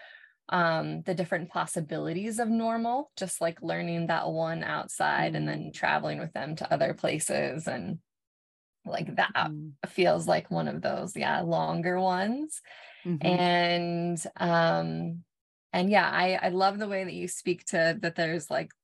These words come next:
Speaker 1: the smaller ones that are maybe part of a continuous one. And then I also, like, my other big initiations that there were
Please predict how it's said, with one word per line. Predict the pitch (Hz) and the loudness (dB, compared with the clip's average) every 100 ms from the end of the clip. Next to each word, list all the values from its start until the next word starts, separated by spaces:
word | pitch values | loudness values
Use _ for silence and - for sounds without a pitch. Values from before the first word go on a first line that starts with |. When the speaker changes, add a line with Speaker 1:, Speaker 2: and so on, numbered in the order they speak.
| - | 0
Speaker 1:
the | 160 143 139 | 2 2 -2
smaller | - - 175 165 170 170 | -6 -2 0 2 0 0
ones | 170 165 165 165 165 165 _ | 0 -2 -2 -4 -6 -10 _
that | 170 | 0
are | - 160 | 2 0
maybe | 151 165 160 147 - _ _ _ _ _ _ _ _ _ _ _ - | 0 -4 -4 -8 -10 _ _ _ _ _ _ _ _ _ _ _ 0
part | 180 165 | 6 6
of | 175 | 6
a | 165 | 4
continuous | 165 165 165 180 165 175 190 220 | 2 -2 0 0 0 2 2 0
one. | 226 226 262 339 - - - - _ | 0 0 0 -4 -10 -20 -20 -20 _
And | - 190 | 0 2
then | 190 185 | 2 2
I | 180 | 2
also, | 165 170 165 175 175 170 160 160 170 | 2 2 2 4 8 8 6 2 0
like, | 170 165 | -2 -2
my | 247 165 | -2 -2
other | 165 165 160 165 160 156 165 165 _ _ _ _ _ _ _ _ _ _ _ _ - 175 | 0 -2 0 0 0 -4 -8 -14 _ _ _ _ _ _ _ _ _ _ _ _ -14 -6
big | 180 165 160 160 156 | -2 0 0 -2 -4
initiations | - 170 165 165 - 160 147 170 - 220 240 226 | -4 -2 -2 -4 -4 -2 -2 -4 -2 -2 -2 0
that | 165 - | -2 0
there | 151 | -2
were | 147 131 131 180 | 0 -4 -6 -10